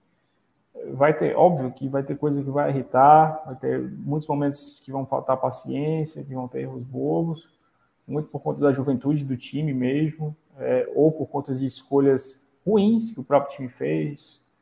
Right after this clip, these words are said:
seja quanto à manutenção de coaches, enfim. É, mas tudo isso faz parte, né? Eu acho que tem tudo pra ser uma temporada muito mais leve, de realmente aí de um, de uma nova,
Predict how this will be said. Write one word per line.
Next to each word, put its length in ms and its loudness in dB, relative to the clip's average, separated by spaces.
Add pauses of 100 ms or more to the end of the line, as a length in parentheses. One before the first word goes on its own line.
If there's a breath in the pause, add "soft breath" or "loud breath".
(120)
seja 220 -4
quanto 300 -4
à 60 0
manutenção 760 -6 (640)
de 100 -20
coaches, 800 4
enfim. 400 -6 (720)
É, 540 -6
mas 680 2 (260)
tudo 160 2
isso 140 0
faz 180 4
parte, 420 6
né? 200 -4
Eu 140 -2
acho 180 -4
que 400 -6 (100)
tem 120 2
tudo 180 -2
pra 100 6
ser 140 2
uma 80 0
temporada 480 4
muito 240 -2
mais 260 2
leve, 380 4
de 100 0
realmente 460 -4
aí 100 -4
de 120 -10
um, 100 -10
de 80 -8
uma 160 -2
nova, 500 -2